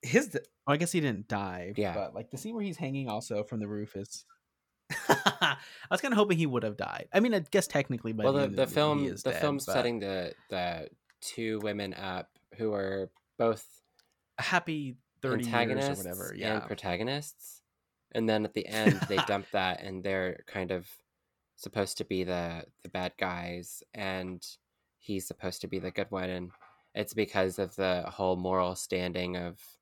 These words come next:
Speaker 2: you know, he chose not to live forever and break the natural law or whatever, but,
Speaker 1: She doesn't.
Speaker 2: um, to quote Liesel, "Screw the
Speaker 1: Yeah.
Speaker 2: natural law." Like, fuck that. Like, they did what they wanted to do, and that's fine. Like, and he,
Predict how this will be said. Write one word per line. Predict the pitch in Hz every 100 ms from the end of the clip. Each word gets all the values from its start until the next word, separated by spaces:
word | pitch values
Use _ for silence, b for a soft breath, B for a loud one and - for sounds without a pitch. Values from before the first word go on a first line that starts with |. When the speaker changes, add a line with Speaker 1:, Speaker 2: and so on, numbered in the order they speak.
| _
Speaker 2:
you | 98
know, | 90
he | 92 92
chose | - 87 85
not | 92 82
to | -
live | 92 85
forever | 90 85 87
and | 82
break | 87 82
the | 90
natural | 87 85 - 87
law | - 85
or | 85
whatever, | 87 85 - -
but, | - 90 - B B
Speaker 1:
She | 180
doesn't. | 151 202 139 98 87
Speaker 2:
um, | 85 - - _
to | 110
quote | - 98 92
Liesel, | 90 - 87 85 -
"Screw | - 127
the | 113
Speaker 1:
Yeah. |
Speaker 2:
natural | 87 87 - 87
law." | 101 90 85 98 _ _ _ _ _ _
Like, | 92 85 82 -
fuck | 120 -
that. | 107 95 87 -
Like, | 90 87 85 _ _ _ _ -
they | 95
did | 107 110
what | 110
they | 104 104
wanted | 104 107 113
to | 101
do, | 87 92
and | 90
that's | -
fine. | - 92 85 -
Like, | 180 - _ _ _ _ _ _ -
and | 98
he, | 104